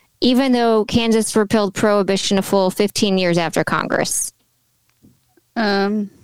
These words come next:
Speaker 1: So
Speaker 2: I mean, my hometown doesn't sell liquor by the drink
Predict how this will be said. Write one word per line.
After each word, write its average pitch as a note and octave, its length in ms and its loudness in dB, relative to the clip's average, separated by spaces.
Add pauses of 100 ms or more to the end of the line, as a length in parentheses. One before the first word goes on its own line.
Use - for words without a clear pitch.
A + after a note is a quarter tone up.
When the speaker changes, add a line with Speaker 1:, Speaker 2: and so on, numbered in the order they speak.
(300)
Speaker 1:
So G3 1300 2 (480)
Speaker 2:
I G3+ 40 -4
mean, G#3 140 0
my G3 120 0
hometown G3 480 0
doesn't D#3+ 300 -2
sell D#3 160 -2
liquor D#3 240 -6
by D3+ 100 -6
the D3 100 -10
drink D3+ 340 -6